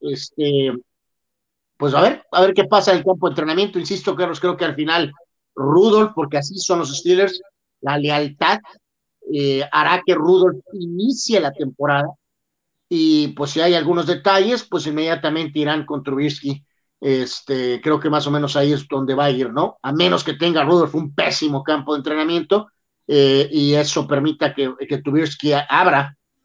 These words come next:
eh, pero no creo, ¿no? Porque, insisto, esto entra en el modelo Steeler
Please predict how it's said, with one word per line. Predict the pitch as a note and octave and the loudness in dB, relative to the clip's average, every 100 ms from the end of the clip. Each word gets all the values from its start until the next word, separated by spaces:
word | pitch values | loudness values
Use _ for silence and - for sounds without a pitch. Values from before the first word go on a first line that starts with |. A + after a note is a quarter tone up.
| - | -4
eh, | C3 C3 - | -2 -2 0
pero | D3 E3+ | 0 2
no | F#3 | 0
creo, | D3+ C3+ B2+ | 0 -2 -2
¿no? | D3+ | -4
Porque, | D3 C#3+ D#3+ | -4 -4 -2
insisto, | E3 F3+ F3 | -2 -2 0
esto | E3 F#3+ | 0 2
entra | F#3 F#3+ | 4 4
en | E3+ | 4
el | |
modelo | D3+ E3 E3 | 2 0 -2
Steeler | - D#3+ E3+ - | -2 0 0 -2